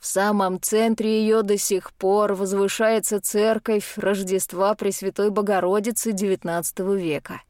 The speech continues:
Но и современность тоже вплелась в историю села. В тысяча девятьсот девяносто девятом году тут появился Стефано-Афанасьевский Раскольнический монастырь». «Что же это я всё говорю? Пора и показать».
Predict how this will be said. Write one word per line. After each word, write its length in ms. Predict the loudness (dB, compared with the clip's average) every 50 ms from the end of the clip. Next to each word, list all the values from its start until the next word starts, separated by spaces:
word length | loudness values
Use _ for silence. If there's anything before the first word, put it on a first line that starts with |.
| _ _ _ _ _ _ _ _ _ -4
Но 140 | 0 2 2
и 100 | 2 2
современность 960 | 0 0 0 2 2 2 2 0 -2 -4 -4 -4 -4 -4 -6 -8 -12 -8 -2
тоже 300 | 0 0 2 0 -2 -4
вплелась 560 | -6 -4 -2 0 2 4 2 2 0 0 -2
в 80 | -2 -2
историю 420 | -2 0 0 0 2 2 0 0
села. 440 | -2 0 0 0 2 2 0 -2 -4 _ _ _ _ _ _ _
В 100 | -16 -8
тысяча 360 | -6 -6 -4 -4 -4 -2 -2
девятьсот 400 | 0 2 2 2 2 0 -2 0
девяносто 520 | 0 0 0 2 2 2 0 -2 -4 -8 -6
девятом 460 | -2 0 2 2 0 0 0 -2 -2
году 460 | 0 0 0 0 0 0 0 0 -2
тут 240 | -2 -4 -6 -6 -4
появился 720 | -2 0 0 2 2 0 0 0 -2 -2 -2 0 0 0 0
Стефано-Афанасьевский 1800 | -2 -4 -4 -4 -4 -2 0 0 0 2 2 0 0 -2 -2 -2 -2 0 0 0 0 0 -2 -2 -4 -4 -4 -6 -6 -4 -2 -2 -2 -2 -2 -2
Раскольнический 1000 | -2 -2 0 -2 -4 -2 0 2 2 2 0 0 -2 -4 -6 -6 -6 -4 -4 -2
монастырь». 680 | 0 0 0 0 0 -2 -4 -6 -6 -8 -8 -10 -12 _ _ _ _ _ _ _ _ _ _ _ _ _ _
«Что 360 | -14 -12 -6 -2 2 2 2
же 140 | 2 2 2
это 420 | 2 2 0 0 0 2 2 2 2
я 200 | 2 0 0 0
всё 200 | 0 -2 -2 0
говорю? 560 | 0 2 2 4 4 4 4 2 0 -4 -8 _ _ _ _ _ _ -2
Пора 280 | 0 2 2 4 4 2
и 80 | 2
показать». 720 | 2 0 -2 2 2 2 2 2 2 2 2 0 -4 -8